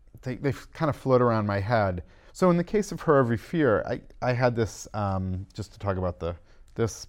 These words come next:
book here, um, my original idea was, uh, people switching apartments. That to me was interesting.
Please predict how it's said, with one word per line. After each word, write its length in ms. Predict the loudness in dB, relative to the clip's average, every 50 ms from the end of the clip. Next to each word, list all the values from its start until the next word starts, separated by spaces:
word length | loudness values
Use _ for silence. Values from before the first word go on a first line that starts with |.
| -18 -12 -6
book 180 | -6 -6 -6 -8
here, 560 | -18 -10 -4 0 2 2 4 4 2 0 -2 -8 -20 -20 -20 -20 -20 -18 -8
um, 480 | 0 2 4 4 6 4 4 2 0 -4 -6 -12 -20 -20 -20 -20 -20 -20 -20 -20 -20 -20 -20 -20 -20 -20 -20 -14 -6
my 140 | 0 2 4 4
original 520 | 4 4 4 2 2 4 2 2 4 4
idea 380 | 4 2 2 2 2 2 2 4
was, 540 | 4 2 2 2 2 0 -4 -8 -14 -14 -8 -4
uh, 180 | -2 -2 -2
people 280 | -2 -2 -4 -2 -2 -2
switching 360 | -2 -2 -4 -4 -4 -6 -6
apartments. 640 | -6 -6 -6 -10 -10 -10 -14 -18 -18 -18 -20 -20 _ -20 -20 -20 _ -4
That 220 | -2 0 0 -2 -2
to 80 | -6
me 100 | -4 -2 -2
was 160 | -2 -2 -4
interesting. 720 | -4 -6 -6 -4 -2 -4 -4 -4 -4 -6 -6 -6 -6 -8